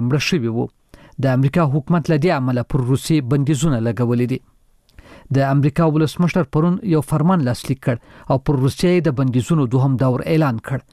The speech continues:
دا بندیزونه پر روسیې د کیمیاوي او بیولوژیکي وسلو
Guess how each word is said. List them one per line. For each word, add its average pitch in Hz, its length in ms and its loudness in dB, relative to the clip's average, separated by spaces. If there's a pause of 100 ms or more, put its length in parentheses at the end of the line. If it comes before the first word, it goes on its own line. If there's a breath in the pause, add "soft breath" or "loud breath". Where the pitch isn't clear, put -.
(240 loud breath)
دا 131 180 0
بندیزونه 139 540 0
پر 139 200 -2
روسیې 127 360 0
د 151 140 -2
کیمیاوي 139 440 2
او 165 80 2
بیولوژیکي 131 580 0
وسلو 143 340 0